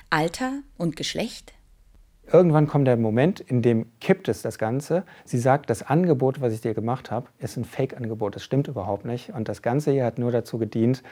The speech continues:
Speaker 2: deine Daten abzugreifen. Und mit deinen Daten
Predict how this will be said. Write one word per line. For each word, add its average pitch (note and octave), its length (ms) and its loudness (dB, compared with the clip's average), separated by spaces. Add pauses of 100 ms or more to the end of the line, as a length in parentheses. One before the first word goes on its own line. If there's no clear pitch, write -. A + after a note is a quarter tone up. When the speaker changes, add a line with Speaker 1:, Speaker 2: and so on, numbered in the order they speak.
(240)
Speaker 2:
deine A2 320 2
Daten G2 400 -2
abzugreifen. G2+ 880 -6
Und A#2 200 -6
mit A2+ 160 -4
deinen C#3+ 260 4
Daten C#3 460 6